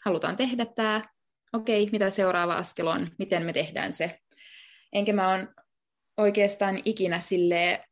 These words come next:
ehtinyt unelmoida, koska mä oon aina vaan <laughs> rupenut heti tekemään töitä, ja nyt mä luulen, että on ehkä aika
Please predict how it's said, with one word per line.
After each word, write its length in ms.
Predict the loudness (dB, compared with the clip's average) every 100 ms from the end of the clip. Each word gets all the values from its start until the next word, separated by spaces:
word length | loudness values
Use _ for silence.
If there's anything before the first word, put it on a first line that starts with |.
| 0
ehtinyt 540 | 0 0 -6 -6 -4 2
unelmoida, 720 | 4 4 2 -2 0 0 0 -4 -14 _ _
koska 240 | -8 0 2
mä 60 |
oon 80 | 4
aina 280 | 6 6 6
vaan 280 | 4 4 2 0 0 2 2 0
<laughs> 560 | -10 _ -12 -6 -4
rupenut 440 | 0 2 4 2 2
heti 220 | 0 2
tekemään 480 | 0 0 0 0 2
töitä, 300 | 2 0 0
ja 100 | -2
nyt 140 | -2
mä 120 | -2
luulen, 200 | -2 -2
että 140 | -2 -4
on 80 | -4
ehkä 340 | -4 -4 -4
aika 460 | 0 2 2 0 -4